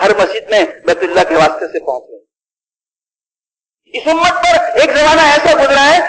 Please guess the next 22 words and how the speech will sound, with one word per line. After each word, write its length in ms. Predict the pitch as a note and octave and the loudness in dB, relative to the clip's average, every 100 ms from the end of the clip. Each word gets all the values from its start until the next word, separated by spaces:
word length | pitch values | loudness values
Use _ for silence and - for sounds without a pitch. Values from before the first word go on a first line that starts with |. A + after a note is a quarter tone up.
| - | -2
کوئی 200 | D#4 G4 | 2 2
گھر 180 | E4 E4 | 4 4
ایسا 300 | D#4 D4+ D4+ | 4 4 2
نہیں 100 | C#4+ | 2
ہوتا 240 | C4 C4 | 2 2
تھا 120 | A#3+ B3 | 2 2
مسلمانوں 500 | A#3 A3+ G#3+ G#3+ G#3 | 2 2 2 0 2
کا 360 | F#3 - - - | 0 0 -4 -2
کہ 80 | |
وہاں 280 | G3+ F3 G3 | 2 4 4
پر 380 | A#3+ G3 D3+ - | 4 2 0 0
گھر 200 | E3 G#3 | 0 2
کی 80 | A3 | 2
مسجد 320 | F3+ D#3 F3+ | 2 2 2
نہ 120 | E3+ | 2
ہوتی 320 | D#3+ C#3 C3+ | 2 2 2
ہو۔ 220 | C#3 A2+ - - | 2 2 0 0
آج 160 | - A#3 | 2 2
امت 360 | A3 B3 A#3 | 2 2 2
جانتی 280 | G#3+ A#3 B3 | 2 2 2
نہیں 260 | A#3 G#3 | 2 4
ہے، 60 | F#3 | 2